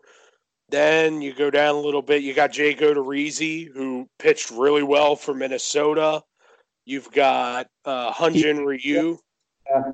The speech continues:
Speaker 2: yeah.
Speaker 1: So, I mean, they're, they're guys. So I, I think if you're a smart team, maybe you, you, you let the Yankees kinda outbid themselves for a Gerrit Cole.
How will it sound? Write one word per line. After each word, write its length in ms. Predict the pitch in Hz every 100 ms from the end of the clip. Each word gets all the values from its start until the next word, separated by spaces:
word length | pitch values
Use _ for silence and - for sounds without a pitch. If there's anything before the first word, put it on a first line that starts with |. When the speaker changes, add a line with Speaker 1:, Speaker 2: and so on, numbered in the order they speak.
| -
Speaker 2:
yeah. 280 | 131 131 127 _ _ _ _ _ _
Speaker 1:
So, 220 | - - 185
I 140 | 214
mean, 140 | 294
they're, 180 | 320 392
they're 340 | 285 208 302 220
guys. 600 | 143 180 190 143 131 -
So 220 | 165 165
I, 360 | 170 165 170
I 60 | 185
think 340 | - 247 247
if 160 | 240 190
you're 240 | 202 175
a 40 | 135
smart 600 | - - 147 190 247 -
team, 500 | - 175 156 139 131 - _ _ _ _
maybe 340 | 180 208 233
you, 480 | 214 190 175 156 175
you, 400 | 160 143 156 147 _
you 240 | 135 143
let 240 | 156 180 -
the 80 | 160
Yankees 800 | 156 175 175 165 156 117 - -
kinda 300 | 156 165 151
outbid 480 | 156 147 147 165
themselves 720 | 156 147 - 165 156 160 156 127
for 480 | - 147 135 127 - _ _ _
a 120 | 143 143
Gerrit 440 | 127 165 151 -
Cole. 640 | - 185 180 139 135 143